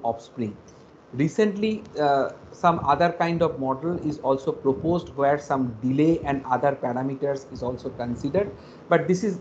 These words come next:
just the starting point of the, the Rosenwig, uh, McArthur model. And here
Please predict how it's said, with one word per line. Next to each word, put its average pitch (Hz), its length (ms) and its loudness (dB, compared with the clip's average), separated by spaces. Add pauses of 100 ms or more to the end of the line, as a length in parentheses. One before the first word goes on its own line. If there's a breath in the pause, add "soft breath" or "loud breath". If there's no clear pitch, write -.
(120)
just 180 240 4
the 175 80 -2
starting 165 540 -4
point 160 340 -2
of 139 200 2 (1160)
the, 120 240 -4 (380)
the 135 80 0
Rosenwig, 156 480 2
uh, 131 140 0
McArthur 127 540 -2
model. - 280 -10 (500 loud breath)
And 143 180 2
here 202 460 4